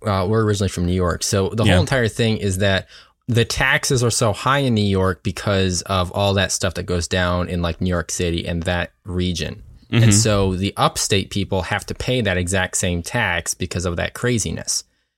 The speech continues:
Speaker 1: So
Speaker 2: Yes.
Speaker 1: the luxury people probably can afford it, but the average people can't. So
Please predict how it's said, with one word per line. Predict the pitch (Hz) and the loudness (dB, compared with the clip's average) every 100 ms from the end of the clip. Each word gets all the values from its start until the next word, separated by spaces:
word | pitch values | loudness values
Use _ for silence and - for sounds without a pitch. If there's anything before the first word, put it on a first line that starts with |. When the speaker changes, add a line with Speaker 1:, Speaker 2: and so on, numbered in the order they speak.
| _ - | _ -6
Speaker 1:
So | - 107 | 0 2
Speaker 2:
Yes. | 101 98 92 - - _ | 2 2 2 0 -6 _
Speaker 1:
the | 107 | 0
luxury | 95 117 135 120 113 | 2 4 4 2 2
people | 113 101 101 95 95 - _ _ _ _ _ - | 2 2 2 2 2 -2 _ _ _ _ _ -4
probably | 123 104 | 0 2
can | 98 | 0
afford | 95 - 143 127 | -2 0 2 4
it, | 117 101 | 2 0
but | 95 | -2
the | 98 | 0
average | 110 110 98 | 0 0 -2
people | 104 95 90 | -4 -4 -4
can't. | - 117 - | -2 -2 -2
So | - 101 95 | 0 0 0